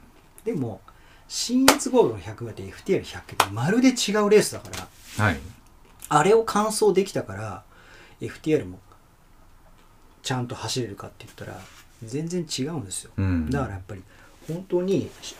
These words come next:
Speaker 1: 初心に帰って、
Speaker 2: はい。
Speaker 1: 虚心坦-、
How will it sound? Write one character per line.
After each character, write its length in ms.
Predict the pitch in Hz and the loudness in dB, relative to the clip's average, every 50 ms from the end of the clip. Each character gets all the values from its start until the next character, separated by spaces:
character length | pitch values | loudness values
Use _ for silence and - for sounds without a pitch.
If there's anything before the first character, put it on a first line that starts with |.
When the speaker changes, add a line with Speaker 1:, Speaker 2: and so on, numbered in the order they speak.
| - - - - - - - - 123 | -20 -20 -20 -20 -14 -6 -4 -4 0
Speaker 1:
初 80 | 113 - | 0 2
心 200 | - 196 208 208 | 2 2 4 4
に 120 | 214 208 | 4 6
帰 180 | - - 226 220 | 6 4 4 4
っ 40 | |
て、 460 | 214 - - - 110 107 107 101 - - - | 2 0 -6 -4 -2 -2 -2 -4 -8 -10 -6
Speaker 2:
は 160 | - - 90 80 | 0 0 0 0
い。 80 | 69 67 - - - - - - - - - - - - - - - - - - | 0 -6 -12 -16 -18 -20 -20 -20 -20 -20 -20 -20 -20 -20 -20 -20 -20 -20 -16 -12
Speaker 1:
虚 120 | - - 160 | -8 -6 -4
心 240 | - - 147 117 110 | 0 2 2 0 2
坦-、 120 | - 117 | -2 -4